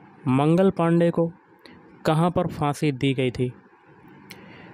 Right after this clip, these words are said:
तो इस क्वेश्चन का आंसर क्या बनेगा? तो ये दी गई थी ऑप्शन बी, बैरकपुर में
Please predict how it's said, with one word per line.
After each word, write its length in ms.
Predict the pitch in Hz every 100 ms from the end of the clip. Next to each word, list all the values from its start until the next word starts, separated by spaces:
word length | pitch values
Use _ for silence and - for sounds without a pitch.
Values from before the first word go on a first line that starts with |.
| - -
तो 60 |
इस 100 | 143
क्वेश्चन 380 | - 151 151 170
का 100 | 165
आंसर 240 | 165 160 160
क्या 180 | 156
बनेगा? 400 | 147 147 147 147 - _
तो 60 | 131
ये 200 | 135 139
दी 160 | 143
गई 160 | 143 139
थी 160 | 147 143
ऑप्शन 360 | 131 - 143
बी, 180 | 135 139 - - - 147
बैरकपुर 760 | 127 139 147 156 156 - 127
में 200 | 127 135